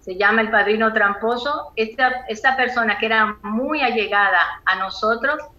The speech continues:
no, no tuvo la, el valor o, o negó más bien la deuda que tenía hacia mi esposo.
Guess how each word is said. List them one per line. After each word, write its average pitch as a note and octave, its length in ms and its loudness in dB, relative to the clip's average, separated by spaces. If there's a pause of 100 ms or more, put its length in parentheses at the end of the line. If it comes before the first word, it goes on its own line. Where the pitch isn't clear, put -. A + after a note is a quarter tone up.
(280)
no, G#3+ 800 2 (340)
no C4 320 2
tuvo D4+ 360 0
la, A#3 340 4
el G#3+ 100 0
valor G#3+ 540 4
o, G#3 320 -2
o A#3+ 40 4
negó A#3 360 4 (100)
más A#3 280 0
bien G#3 400 -2 (120)
la F#3+ 240 2
deuda A3 380 2
que F#3+ 80 -6
tenía F#3+ 420 -4
hacia G3+ 240 -2
mi G3+ 220 -10
esposo. G3+ 640 0